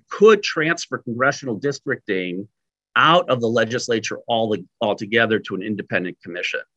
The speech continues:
So that just gives you a very brief kind of introduction to the doctrine, a little bit of a sense of what some of the arguments are, and maybe a little feel for some of the potential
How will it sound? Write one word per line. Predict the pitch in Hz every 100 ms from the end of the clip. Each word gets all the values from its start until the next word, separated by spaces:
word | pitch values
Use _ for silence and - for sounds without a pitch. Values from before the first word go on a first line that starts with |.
| _ _ _ _ _ -
So | 160
that | 196
just | 202 180
gives | 180 151
you | 147
a |
very | 113 143 156 143
brief | 110 117 135 135 - _
kind | 117
of | 110
introduction | 127 117 98 120 135 170
to | 151
the | 135
doctrine, | 131 135 127 135 127 120
a | 101
little | 110 120 139
bit | 123
of | 110
a |
sense | - 135 120 -
of | 98
what | -
some | - 117
of |
the | 98
arguments | 101 123 131 120 113 -
are, | 107 107 110
and | 104 98
maybe | 110 101
a | 98
little | 104 139 127
feel | - 135 123
for | 117
some | - 113
of | 104
the |
potential | 95 - 104 98 -